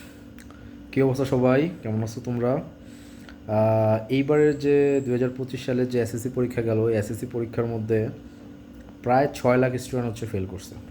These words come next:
প্রায় ছয় লাখ। আবার এ প্লাসও পাইছে, ভালো এ প্লাস পাইছে, তবে এ প্লাসের হার আগের তুলনায় কমে গেছে।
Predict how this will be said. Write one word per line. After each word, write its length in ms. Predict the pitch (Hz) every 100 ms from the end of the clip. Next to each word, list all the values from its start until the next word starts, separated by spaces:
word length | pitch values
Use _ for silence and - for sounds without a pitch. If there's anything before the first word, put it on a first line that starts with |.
| - - - - - - -
প্রায় 180 | 110
ছয় 220 | 107 101 82
লাখ। 140 | 67 - - - - - - - - - - - - - - - - - - - - - - - - - - 147
আবার 180 | 165 165 170
এ 60 | 143
প্লাসও 300 | 139 165 175
পাইছে, 320 | 165 127 147 196 - - - - - - 110
ভালো 280 | 120 135
এ 60 | 135
প্লাস 260 | 127 117 -
পাইছে, 300 | 107 101 123 - - - - - - - - - - - - - - - -
তবে 380 | 143 143 147 143
এ 180 | 143 131
প্লাসের 280 | 143 135 139
হার 120 | 135
আগের 180 | 117 127 127
তুলনায় 240 | 131 127
কমে 220 | 127 123
গেছে। 220 | 117 107